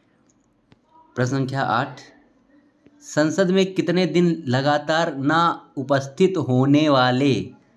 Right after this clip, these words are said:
सदस्य की सदस्यता समाप्त हो जा-, समाप्त हो जाती है?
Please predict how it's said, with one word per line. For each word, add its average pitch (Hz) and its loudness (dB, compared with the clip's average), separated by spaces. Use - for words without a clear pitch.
सदस्य 151 -2
की 160 -2
सदस्यता 131 -2
समाप्त 127 -2
हो 110 -4
जा-, 110 -4
समाप्त 123 0
हो 107 -4
जाती 104 -4
है? 90 -12